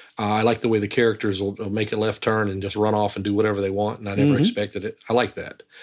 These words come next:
Speaker 1: What I don't like is rewriting everything a second time, rewriting everything a third time. And that's probably why I don't do the drafts. I, I do it as I go, you know, 'cause I, I,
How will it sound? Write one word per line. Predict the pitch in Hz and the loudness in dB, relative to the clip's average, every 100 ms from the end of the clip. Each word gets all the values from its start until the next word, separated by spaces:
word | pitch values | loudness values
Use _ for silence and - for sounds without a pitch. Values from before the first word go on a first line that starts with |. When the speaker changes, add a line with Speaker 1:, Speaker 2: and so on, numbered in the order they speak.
| - - - | -20 -8 2
Speaker 1:
What | 143 | 4
I | 131 | 4
don't | 113 147 202 | 4 6 6
like | - 117 135 - - | 4 2 0 -4 -4
is | 117 123 127 135 135 139 123 - - - - - - _ _ _ | 2 4 6 4 2 0 -2 -4 -6 -8 -10 -14 -18 _ _ _
rewriting | 120 127 139 135 | 4 4 2 2
everything | 107 107 110 | 0 -2 -2
a | 101 | -2
second | - 98 | -2 -6
time, | 98 98 92 - | -8 -12 -12 -2
rewriting | 117 131 131 107 | 2 2 2 0
everything | 101 104 | -4 -4
a | 101 | -6
third | 92 98 92 | -4 -6 -8
time. | 95 - - - | -14 -16 -20 -12
And | 101 120 | -4 -2
that's | 160 | -2
probably | - 180 180 | 0 2 4
why | 180 165 | 4 4
I | 165 | 2
don't | 165 175 | 2 0
do | 139 | 0
the | 98 | -2
drafts. | 92 95 90 - - | -4 -8 -8 -12 -8
I, | 98 95 - | -8 -10 -12
I | 101 | -12
do | 101 113 | -4 -2
it | 110 | 0
as | 107 | 0
I | 113 | -2
go, | 107 120 104 _ _ _ _ _ _ _ | 0 -2 -2 _ _ _ _ _ _ _
you | 107 | -4
know, | 104 110 | -2 0
'cause | 107 101 | -2 -2
I, | 104 | -2
I, | - 104 | -4 -8